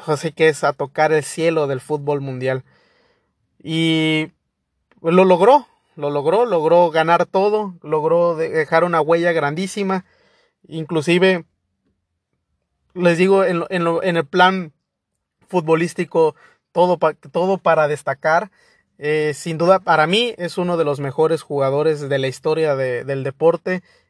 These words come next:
Y si hay un once ideal histórico de todos los futbolistas, eh, de todos los tiempos, él tiene que estar ahí, sin duda.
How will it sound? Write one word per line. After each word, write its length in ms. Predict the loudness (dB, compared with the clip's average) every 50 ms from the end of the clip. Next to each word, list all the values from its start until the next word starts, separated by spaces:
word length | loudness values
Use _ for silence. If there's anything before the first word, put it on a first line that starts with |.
| _ _
Y 160 | -16 -16 -14 -12
si 160 | -6 -2 0
hay 160 | 0 0 0
un 140 | -2 0 0
once 300 | -2 -2 -2 -2 -2 -4
ideal 460 | -2 -2 -2 0 2 2 0 0 -2
histórico 720 | -4 -10 -10 -2 -2 -2 -2 -2 -6 -8 -6 -6 -6 -6 -8 _ _ _ _ _ _
de 200 | -6 -4 -4 -4
todos 360 | -2 0 0 2 0 0 0
los 200 | -2 -4 -4 -2
futbolistas, 800 | -6 -6 -2 -2 -2 -2 -2 -6 -10 -6 -2 -2 -2 -2 -4 -12 _ _ _ _ _ _ _ _ _ _ _
eh, 260 | -10 -6 -6 -4 -4
de 140 | -4 -4 -4
todos 360 | 2 2 2 2 2 -2 -2
los 180 | -2 -4 -4 -4
tiempos, 420 | -6 -6 -6 -6 -6 -8 -6 -2
él 180 | -2 -4 -4 -4
tiene 280 | -8 -8 -6 -6 -6 -6
que 100 | -8 -10
estar 340 | -10 -4 -2 -2 0 0
ahí, 280 | 0 -2 -2 -4 -6 -10
sin 260 | -10 -12 -10 -8 -4
duda. 320 | -2 -2 -2 -2 -4 -6